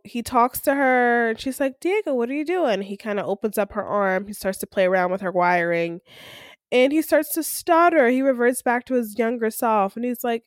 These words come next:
"It's g-, g-, going to b-, b-, be o-, okay, m-, m-, Mom." She's like, "Talk it out." But her last words to him was, "Diego, remember." And I'm like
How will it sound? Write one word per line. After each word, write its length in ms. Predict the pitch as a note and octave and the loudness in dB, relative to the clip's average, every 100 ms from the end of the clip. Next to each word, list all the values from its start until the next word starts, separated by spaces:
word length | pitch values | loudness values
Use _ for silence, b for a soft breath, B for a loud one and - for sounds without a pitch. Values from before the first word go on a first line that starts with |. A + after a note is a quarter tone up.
| C4+ | -12
"It's 220 | - - _ _ _ - | -12 -14 _ _ _ -20
g-, 80 | - - _ | -20 -20 _
g-, 60 | - _ - | -20 _ -6
going 420 | D4+ D4 C#4+ C4+ | 2 4 4 2
to 120 | B3 B3+ | -6 -12
b-, 40 | _ _ - _ F#3 _ - | _ _ -20 _ -20 _ -20
b-, 80 | - _ - | -20 _ -4
be 260 | C#4+ C#4+ - _ - | -2 -2 -8 _ -14
o-, 280 | - - C4+ | -10 -4 -4
okay, 300 | - D4+ C#4 | -2 -2 -2
m-, 300 | C#4 C4 - - - | -4 -10 -10 -18 -8
m-, 340 | C4 B3 A#3+ A#3+ | -4 -2 2 4
Mom." 460 | B3 A3+ G#3+ A3 | 4 4 4 0
She's 200 | A#3 C4 | -4 -4
like, 260 | A#3+ A3+ _ | -4 -4 _
"Talk 280 | - G3 G3+ | -8 -6 -2
it 80 | E4+ | -2
out." 440 | D#4+ C4+ C4+ C4+ - B B B B - | 0 2 2 0 -6 B B B B -2
But 120 | A#3 | 0
her 120 | B3 B3+ | 2 2
last 400 | A#3 A#3 C4+ - | 4 2 2 0
words 260 | A#3+ D4 - | 2 2 0
to 80 | |
him 260 | A#3 G#3+ G3+ | 0 0 0
was, 240 | G3 F#3+ F#3+ | 0 0 -6
"Diego, 840 | G#3 G3 G3+ A3+ G3 F3+ E3+ F3 - | -4 0 2 2 0 -6 -8 -10 -4
remember." 800 | F3 F3+ F#3 G#3+ E3 D3+ F3 - _ _ _ _ _ - | -4 -2 -2 -2 -6 -10 -14 -20 _ _ _ _ _ -14
And 100 | A3 | -10
I'm 120 | G#3 | -10
like 280 | F#3+ E3+ E3+ | -6 -6 -8